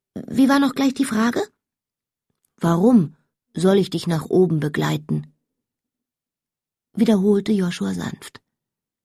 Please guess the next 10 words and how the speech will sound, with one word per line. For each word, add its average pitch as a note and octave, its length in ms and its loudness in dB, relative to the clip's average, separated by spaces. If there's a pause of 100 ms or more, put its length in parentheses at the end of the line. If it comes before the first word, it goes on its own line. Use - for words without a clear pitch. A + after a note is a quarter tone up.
(200)
Er F3+ 100 2
hatte F#3+ 220 0
anscheinend F3 440 -4
wirklich F#3+ 260 -4
keine F3+ 300 -4
Ahnung. - 340 -6 (720)
Verrückt. - 500 -14 (800)
Er F3+ 140 -2
war F#3+ 100 0
so G3+ 240 -2